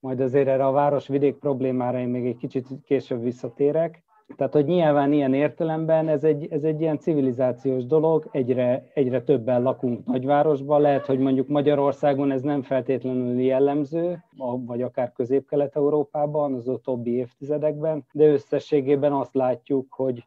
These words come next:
ö, többet közlekedünk, többet, egyre sűrűbben lakunk, és egész egyszerűen, ö,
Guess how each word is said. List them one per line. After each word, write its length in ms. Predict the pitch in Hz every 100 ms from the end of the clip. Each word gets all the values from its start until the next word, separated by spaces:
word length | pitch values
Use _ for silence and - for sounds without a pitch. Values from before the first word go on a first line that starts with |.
| _ _ _
ö, 180 | 135 131
többet 560 | - 151 123 117 113 - _ _ _
közlekedünk, 880 | 175 165 160 143 147 131 131 123 117 _
többet, 500 | 131 117 113 107 - -
egyre 260 | 135 127 113
sűrűbben 600 | - 156 147 131 135 131
lakunk, 500 | 131 - - 127 123
és 100 | _
egész 320 | 139 123 123 135
egyszerűen, 680 | 127 - 131 127 127 127 131
ö, 320 | 127 123